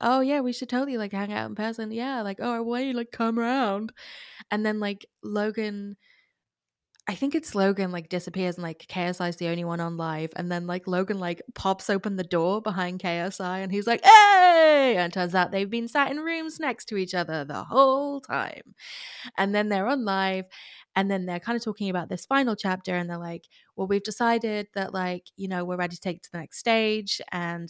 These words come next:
the T L D R of it all is that we are not enemies anymore. We're business partners. We've decided to go into business together.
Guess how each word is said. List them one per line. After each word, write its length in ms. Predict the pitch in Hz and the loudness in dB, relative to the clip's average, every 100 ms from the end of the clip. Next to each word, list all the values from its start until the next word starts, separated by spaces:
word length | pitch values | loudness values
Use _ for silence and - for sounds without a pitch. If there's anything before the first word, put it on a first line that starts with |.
| - | -12
the 80 | |
T 180 | 175 196 | -6 -2
L 120 | 185 | 0
D 120 | 180 175 | 0 -2
R 180 | 170 165 | -2 -4
of 100 | 175 | -4
it 60 | |
all 220 | 170 170 | -4 -4
is 280 | 165 165 165 - - _ | -4 -8 -10 -14 -20 _
that 100 | - | -6
we 320 | 170 170 160 - | -4 -4 -4 -6
are 400 | 165 170 165 - - | -6 -4 -4 -6 -8
not 240 | 196 202 - | -6 -4 -2
enemies 480 | 180 180 170 165 | -2 -2 -4 -6
anymore. 540 | 160 160 160 156 156 165 | -6 -6 -6 -6 -6 -6
We're 120 | 170 160 | -6 -4
business 380 | 202 202 175 | -2 -4 -6
partners. 640 | - 180 165 165 160 160 - | -4 -4 -2 -4 -6 -8 -10
We've 140 | 160 | -10
decided 260 | 156 170 160 | -10 -8 -8
to 40 | - | -8
go 80 | 151 | -10
into 160 | 151 | -8
business 280 | - 170 170 | -8 -8 -8
together. 400 | - 165 156 160 | -10 -8 -6 -8